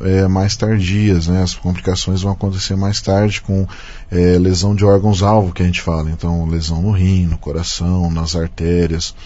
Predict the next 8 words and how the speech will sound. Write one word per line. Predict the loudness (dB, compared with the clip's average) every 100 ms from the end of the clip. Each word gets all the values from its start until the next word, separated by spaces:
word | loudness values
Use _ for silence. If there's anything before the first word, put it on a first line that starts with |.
| -18 -18 -18 -12
em | -4 -2 0
outros | 0 0 -2 0
órgãos | 0 0 0 0
aí | 0
importantes, | 0 0 0 -2 -4 -8 -8
no | -8
cérebro, | -4 0 2 2 0 -2
né? | -4